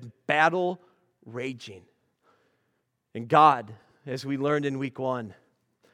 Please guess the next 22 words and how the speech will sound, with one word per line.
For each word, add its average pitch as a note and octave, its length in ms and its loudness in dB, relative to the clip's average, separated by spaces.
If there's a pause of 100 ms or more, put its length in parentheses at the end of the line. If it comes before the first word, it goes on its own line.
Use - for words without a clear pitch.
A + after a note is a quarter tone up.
(260)
we C3 100 -4
don't D#3 220 0
fight D3 320 0
for C#3+ 280 -4
victory, A#2 480 -8
we B2+ 160 -8
fight B2 360 -6
from A#2+ 380 -8
victory. - 500 -20 (520)
And A2+ 100 -8
help - 320 -2
us D#3+ 100 -6
stand C3+ 540 -8
on A2+ 100 -6
the G#2+ 120 -12
promises C#3+ 800 -6
of G2+ 180 -18
Jesus B2+ 500 -12
Christ - 400 -12
in G#2+ 60 -16
our G#2 120 -14
life. F#2 280 -18